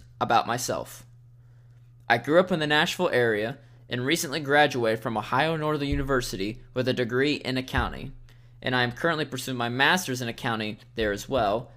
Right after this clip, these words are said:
and I'm scheduled to finish that up this December. Another important thing to add is I'm currently engaged, and I'm scheduled to get married this October. So as you can imagine,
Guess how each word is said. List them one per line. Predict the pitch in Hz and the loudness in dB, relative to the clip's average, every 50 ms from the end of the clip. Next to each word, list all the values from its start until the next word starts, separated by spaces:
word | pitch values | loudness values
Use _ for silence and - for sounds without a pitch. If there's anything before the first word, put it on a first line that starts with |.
| - - | -20 -12
and | - 123 123 | -6 -6 -4
I'm | 120 | -4
scheduled | 120 - - 143 131 135 139 - | -2 0 0 0 0 0 -4 -8
to | 127 | -8
finish | - 135 127 120 120 | -8 -6 -6 -6 -4
that | - 135 131 127 117 107 | -2 0 0 2 2 0
up | 107 110 - - - - - | 0 -2 -2 -8 -20 -18 -14
this | - 95 113 123 - | -6 -4 -4 -4 -4
December. | - - 123 123 - 135 123 101 95 90 - - - - - - - - - - - - - - - - | -6 -6 -8 -6 -4 -4 -4 -4 -6 -8 -8 -8 -12 -16 -20 -20 -20 -20 -20 -20 -20 -20 -20 -16 -4 -2
Another | 127 147 190 226 247 226 | 2 4 4 6 6 4
important | 175 - - 156 123 107 110 | 2 4 2 2 2 2 -2
thing | - 117 113 110 | -4 -6 -4 -2
to | - | -2
add | - 104 110 113 | 0 0 0 0
is | 131 139 135 - - - - - - | 0 -2 -4 -8 -16 -20 -20 -8 -2
I'm | 139 175 180 | -2 -2 0
currently | - 226 214 190 175 190 190 | 4 2 2 2 2 0 0
engaged, | 175 143 139 156 175 139 104 - - - - - - - - - | 0 0 0 0 0 0 -2 -4 -8 -12 -12 -16 -20 -20 -16 -6
and | - 127 | -2 -2
I'm | 131 | -2
scheduled | 131 - - 160 160 156 151 147 | -2 2 2 2 2 2 0 -6
to | 151 | -2
get | 143 156 - | 0 0 0
married | 104 123 135 143 143 135 131 120 | 0 0 2 4 4 4 4 2
this | 117 127 123 - | 0 -2 0 2
October. | 131 127 120 - - 117 104 - 87 80 - - - - - - - - - - - - - | 0 0 0 0 0 -2 0 0 -2 -6 -6 -6 -10 -18 -20 -20 -20 -20 -20 -20 -20 -14 -4
So | - 135 | 0 0
as | 131 120 123 | 2 2 2
you | 156 165 | 2 2
can | - 196 | 2 2
imagine, | 190 185 180 165 147 131 - 113 107 110 123 | 2 4 4 4 2 2 2 -2 -4 -4 -6